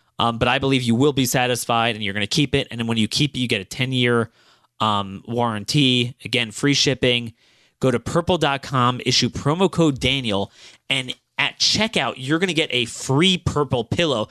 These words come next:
which in its own right is worth it. Um, 'cause <laughs> it, sometimes it's even more important than the mattress itself. Really, I mean, the right plushness, you never want it kind of too high for your neck or too low.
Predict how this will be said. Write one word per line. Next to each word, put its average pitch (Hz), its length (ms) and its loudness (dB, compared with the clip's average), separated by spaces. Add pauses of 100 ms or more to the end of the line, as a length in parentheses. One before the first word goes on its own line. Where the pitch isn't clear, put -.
(160)
which 156 220 2
in 156 100 0
its 135 240 -2
own 226 240 2
right 151 240 2
is 120 160 -2
worth 127 280 2
it. 175 240 0 (520)
Um, 120 500 0 (100)
'cause 151 220 2
<laughs> 127 120 -4
it, 151 220 -6
sometimes 202 380 0
it's 151 140 -2
even 147 180 2
more 147 220 0
important 127 400 -4
than 123 100 0
the 117 80 -6
mattress 131 520 -2 (300)
itself. 117 540 0 (380)
Really, 147 680 4
I 131 80 2
mean, 139 160 0
the 127 80 2
right 135 460 0
plushness, 139 560 0
you 139 80 2
never 143 180 2
want 123 240 -2
it - 0 -
kind 123 120 -2
of 98 80 -8
too 131 180 0
high 120 240 0
for 123 120 -8
your 117 120 2
neck 117 240 0
or 104 80 -4
too 120 180 0
low. 117 320 2